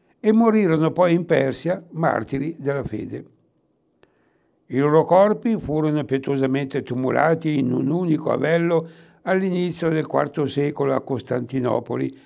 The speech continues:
a cura di Sant'Elena, madre di Costantino Imperatore. Recatosi da lui,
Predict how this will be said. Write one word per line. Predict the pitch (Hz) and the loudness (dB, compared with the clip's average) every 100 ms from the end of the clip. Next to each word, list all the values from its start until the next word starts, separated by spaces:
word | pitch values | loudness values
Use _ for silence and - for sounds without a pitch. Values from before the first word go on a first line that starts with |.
| _ - | _ -2
a | 139 | -2
cura | - 156 160 160 151 | 2 2 4 4 2
di | 135 139 | -2 -4
Sant'Elena, | - 135 131 139 139 131 131 135 139 - _ _ _ | -2 -2 -2 0 2 2 0 -2 -6 -12 _ _ _
madre | 127 147 151 139 139 | 0 2 2 2 0
di | 127 | -2
Costantino | 127 135 - 139 123 131 139 | -4 -8 -4 -6 -4 -6 -6
Imperatore. | 131 123 131 120 113 113 117 - _ _ _ _ _ _ _ _ _ _ _ - | -6 -6 -6 -6 -6 -6 -8 -12 _ _ _ _ _ _ _ _ _ _ _ -8
Recatosi | 120 127 156 170 165 143 156 | -6 2 2 2 0 -2 -2
da | 139 139 | 0 2
lui, | 139 120 117 139 160 | 2 0 -2 -4 -8